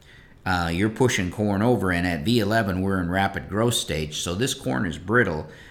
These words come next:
and the, uh, possibility of it snapping, especially early in the morning hours, are pretty high. We don't wanna be snapping corn at V eleven, or we're gonna have, uh,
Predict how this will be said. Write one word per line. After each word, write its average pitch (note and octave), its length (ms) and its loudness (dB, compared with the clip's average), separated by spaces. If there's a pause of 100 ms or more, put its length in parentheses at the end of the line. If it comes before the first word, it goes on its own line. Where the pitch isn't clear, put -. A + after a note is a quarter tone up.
(100)
and F2+ 240 -2
the, F2 240 -2
uh, D#2+ 300 -6 (160)
possibility A2 640 0
of E2 100 -2
it D2 100 -8
snapping, A2+ 460 2
especially - 480 -4
early G#2+ 240 0
in F#2 100 0
the F2 60 -2
morning G#2 420 2
hours, E2 460 -2 (260)
are E2+ 120 -6
pretty F2 320 -4
high. D#2+ 480 0
We F2+ 100 -2
don't F#2+ 160 -2
wanna F2+ 160 -2
be F2 80 -4
snapping F2+ 540 -2
corn G#2+ 280 -2
at E2+ 100 -4
V F2 160 -2
eleven, F2 380 -2
or E2 80 -2
we're E2 200 -4
gonna E2+ 240 -2
have, D#2+ 440 -4 (280)
uh, D2+ 320 -4